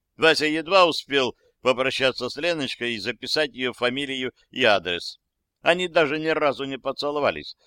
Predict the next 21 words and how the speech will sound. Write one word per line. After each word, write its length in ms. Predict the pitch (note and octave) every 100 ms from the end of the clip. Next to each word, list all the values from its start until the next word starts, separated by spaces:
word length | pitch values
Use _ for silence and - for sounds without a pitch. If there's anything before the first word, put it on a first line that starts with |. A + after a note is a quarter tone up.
| _
о 100 | D#2+
чем 260 | - A2 G2
Василий 480 | F#2 - C3+ B2+ B2+
сейчас 520 | G#2 F#2 G2+ E2 - -
горько 600 | - F3 E3+ D3 - C3
жалел. 720 | F2+ G2 E2 D2+ D#2 C#2 B1+ _ _ _ _ _ _ _ _ -
Им 140 | A#2
выдали 320 | E3 G3+ C3+
документы, 800 | A2+ A2 B2+ C#3+ E3+ D#3+ D3 D3 - _ _ _
обмундирование, 1160 | - C#3+ A2 A2+ G2+ G2+ G#2+ C3+ C#3+ C#3 C3 B2
оружие — 640 | F2+ E2+ G#2 C#3 G#2+ A#2 A2+ _ _ _ -
погрузили 520 | A2+ C#3 D3+ F#3+ D3
в 60 |
грузовик 560 | G#2+ A#2 A#2 F3 F#3 E3+
и 60 | A2+
отправили 540 | G2+ C#3+ E3+ D#3 C#3+
за 180 | F#2 G2+
двадцать 520 | C#3+ F3+ - - D3
километров 720 | - A#2+ A#2 A2 A2+ - G2+ - _ _ -
в 40 | G2
местечке 800 | G#2+ G#2+ D3+ E3 - - C#3+